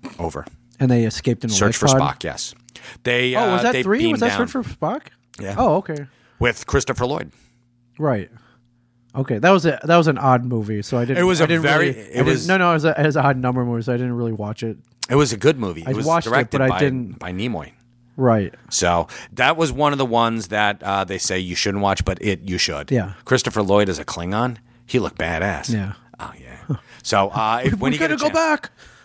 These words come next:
Speaker 2: back, back,
Speaker 1: Yeah. <laughs> Back to the Federation.
Speaker 2: back to the Federation.
Speaker 1: Um,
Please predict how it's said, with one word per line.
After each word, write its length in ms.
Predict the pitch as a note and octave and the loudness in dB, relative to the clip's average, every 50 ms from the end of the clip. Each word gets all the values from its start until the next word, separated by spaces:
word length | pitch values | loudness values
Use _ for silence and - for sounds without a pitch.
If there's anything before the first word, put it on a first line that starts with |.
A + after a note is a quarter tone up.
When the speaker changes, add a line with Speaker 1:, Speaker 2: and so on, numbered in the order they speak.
| _ | _
Speaker 2:
back, 260 | _ F3+ G3+ G3 A2 A2 - - B2+ G#2 F2+ - - | _ -2 0 0 0 -2 -4 -4 -4 -6 -10 -8 -8
back, 200 | - C3 - - | -8 -8 -6 -4
Speaker 1:
Yeah. 100 | E3 D#3 - - - - | -6 -6 -6 -6 -20 -20
<laughs> 160 | - - _ | -20 -20 _
Back 380 | - G3 F#3+ G3 G3 - - - - - - - - - - | 0 2 2 2 0 -2 -8 -18 -18 -20 -20 -20 -20 -16 -4
to 100 | - A3 | -4 -2
the 80 | G#3 - | -2 0
Federation. 640 | G3 G#3+ G#3 A3+ A3+ G#3+ G#3 G3+ - F#3 D#3+ D3 B2 | 0 0 0 2 0 0 0 0 0 -2 -4 -4 -2
Speaker 2:
back 140 | B3 A#3+ A#3+ | -4 -2 -2
to 80 | C#4 | -2
the 100 | C4 C4 | -2 -2
Federation. 500 | - D4+ D4+ C#4+ C4 C4 C#4 A#3+ - B3 | 0 0 0 2 2 2 0 0 0 0
Speaker 1:
Um, 440 | A#3 B2+ B2+ B2+ B2+ B2+ B2+ C3 B2+ | 2 2 2 2 2 0 -2 -4 -12